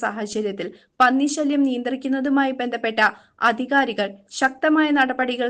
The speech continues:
സ്വീകരിക്കണമെന്നും അല്ലാത്ത പക്ഷം സമരപരിപാടികൾക്ക് വെൽഫെയർ പാർട്ടി നേതൃത്വം നൽകുമെന്നും അദ്ദേഹം അറിയിച്ചു.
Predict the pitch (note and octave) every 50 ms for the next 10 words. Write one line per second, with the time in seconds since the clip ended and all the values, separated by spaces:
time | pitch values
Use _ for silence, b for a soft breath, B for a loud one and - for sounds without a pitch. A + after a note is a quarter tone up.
0 | A#3+ - - A#3 A3+ G#3+ A3+ A3+ A3+ A3 A#3+ B3 B3 A3+ G#3 F3+ E3+ - b b
1 | b b b - A#3 A#3+ B3+ C#4 C#4 C#4 C#4 D#4 D#4 D#4 D4 D4+ - - C#4+ D4
2 | D#4 - - - - C4 B3 B3 B3+ D4 D4 D4+ D4 D4 C#4 C#4 C4+ B3+ C4 B3+
3 | B3+ A#3+ B3 B3+ A#3 G#3+ A3 B B B _ - A#3 A#3 B3+ B3 - C#4 C#4+ C#4+
4 | D4 - C#4 C4+ C4 C4+ C#4 C4 B3+ A#3 A#3 A#3 C4 B3 B3+ C#4+ C#4 C#4 C4 A#3+
5 | A#3 B3 C4 C4 B3 A#3 G#3+ F#3+ - - G#3+ A3 G#3+ A3 A3 G3 G3 G3 F#3 F3
6 | F3 F3+ F#3+ - G3 F#3+